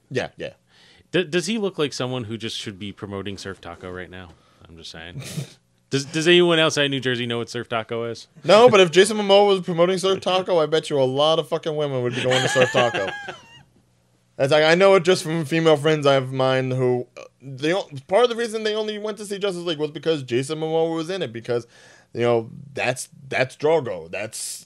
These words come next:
Speaker 1: that's who they wish could, you know, possibly take advantage of them one day, but would still tenderly cuddle them afterwards.
Speaker 2: Yes.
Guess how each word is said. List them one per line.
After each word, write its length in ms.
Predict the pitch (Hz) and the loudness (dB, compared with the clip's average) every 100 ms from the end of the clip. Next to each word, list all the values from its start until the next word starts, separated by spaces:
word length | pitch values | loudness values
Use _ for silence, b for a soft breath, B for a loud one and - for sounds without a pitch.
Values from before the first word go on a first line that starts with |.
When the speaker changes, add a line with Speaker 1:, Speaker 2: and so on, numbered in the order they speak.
| - | -18
Speaker 1:
that's 580 | 120 113 110 - 131 - | -12 -10 -10 -14 -16 -16
who 260 | 110 127 131 | -8 -4 -2
they 240 | 123 127 | -2 -2
wish 460 | 120 117 127 127 - - | -4 -2 -2 -2 -8 -6
could, 320 | 127 127 120 _ | -4 -4 -6 _
you 100 | 123 | -6
know, 160 | 117 117 | -6 -6
possibly 540 | - 120 120 117 120 | -6 -8 -6 -8 -6
take 180 | 131 127 | -6 -6
advantage 400 | 120 139 139 113 | -4 -4 -4 -6
of 100 | 107 | -8
them 140 | 104 | -10
one 220 | 101 101 | -10 -12
day, 260 | 95 101 98 | -10 -8 -8
but 220 | 92 98 | -10 -12
would 120 | 101 | -12
still 380 | - 110 110 107 b b b | -12 -8 -8 -8 b b b
tenderly 380 | - 123 123 120 | -8 -4 -2 -2
cuddle 300 | - 151 123 | -4 -4 -4
them 160 | 101 110 | -6 -8
afterwards. 500 | 127 98 82 87 - b b b b b _ _ _ _ _ _ _ - | -10 -12 -14 -16 -20 b b b b b _ _ _ _ _ _ _ -20
Speaker 2:
Yes. 320 | 98 _ | -20 _